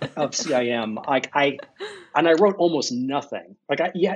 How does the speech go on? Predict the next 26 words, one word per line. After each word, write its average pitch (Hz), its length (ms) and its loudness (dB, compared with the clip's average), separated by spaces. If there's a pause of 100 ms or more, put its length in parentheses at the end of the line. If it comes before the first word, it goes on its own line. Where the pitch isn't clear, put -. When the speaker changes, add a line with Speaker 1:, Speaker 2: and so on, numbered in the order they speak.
Speaker 2:
at 175 240 0
C 240 100 0
I 226 60 4
M 202 80 6
you 190 60 6
have 185 80 4
to 190 40 -4
give 139 140 -8
a - 20 0
junior 165 300 4
recital 185 520 4
and 156 240 4
a 190 60 6
senior 220 320 2
recital, 226 540 2 (180)
which 180 180 4
makes 208 220 4
no 165 160 4
sense 165 240 2
if 131 80 -6
you're 120 120 2
a - 20 -8
composer 120 420 4
because 127 260 2
you 139 100 2
have 120 120 -2